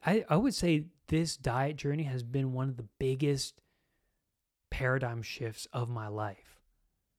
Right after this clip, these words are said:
I can't believe how this affects my day-to-day. We can say, "Well, the gut is the second brain," but I think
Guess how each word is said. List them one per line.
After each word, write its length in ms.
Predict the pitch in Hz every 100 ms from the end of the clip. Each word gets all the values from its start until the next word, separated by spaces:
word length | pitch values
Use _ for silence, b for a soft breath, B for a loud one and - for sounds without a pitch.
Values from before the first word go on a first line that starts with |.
| _ _ -
I 80 | 139
can't 360 | - - 170 143
believe 640 | 135 143 151 131 117 110 _ _ _ _ _
how 640 | - - 127 120 120 120 _ -
this 260 | 135 120 -
affects 500 | 120 - - 120 -
my 140 | 123 117
day-to-day. 640 | 113 113 113 143 151 120 B B B B
We 120 | 151
can 180 | 156 147
say, 240 | - 208
"Well, 160 | 143 147
the 160 | 139
gut 320 | 139 139 135 -
is 260 | 160 131
the 120 | 123
second 420 | - 139 123 127 113
brain," 380 | 135 135 117
but 100 | 113
I 100 | 117
think 260 | 185 320 220